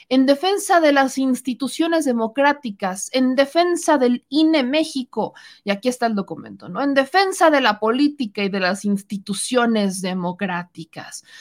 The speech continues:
con el Protocolo de Quito, Y luego hacen un posicionamiento de la Unión Interamericana de Organismos Electorales,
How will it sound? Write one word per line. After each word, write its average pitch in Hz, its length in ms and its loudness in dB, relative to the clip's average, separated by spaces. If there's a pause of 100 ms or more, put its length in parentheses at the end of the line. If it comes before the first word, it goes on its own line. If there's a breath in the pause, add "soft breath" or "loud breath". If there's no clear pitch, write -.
(100)
con 196 200 -2
el 190 100 -4
Protocolo 196 640 -2
de 240 180 0
Quito, 370 580 -2 (840)
Y 226 80 0
luego 233 260 4
hacen 247 360 0 (260 loud breath)
un 240 160 4
posicionamiento 240 960 2
de 262 220 4
la 262 200 6
Unión 269 480 6 (140)
Interamericana 262 1080 0
de 240 140 -4
Organismos 220 720 -4
Electorales, 302 920 0